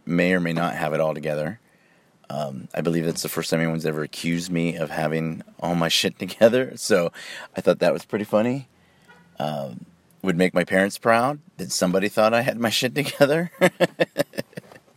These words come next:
So, it's okay, you know?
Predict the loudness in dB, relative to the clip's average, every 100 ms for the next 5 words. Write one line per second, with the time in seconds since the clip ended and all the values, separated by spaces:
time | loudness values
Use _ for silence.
0 | _ _ _ _ -20 -16 -12 -12 -12 -8
1 | 2 4 6 4 2 -4 _ _ _ _
2 | -20 -20 _ _ _ _ _ _ -2 4
3 | 6 6 4 0 -4 2 4 2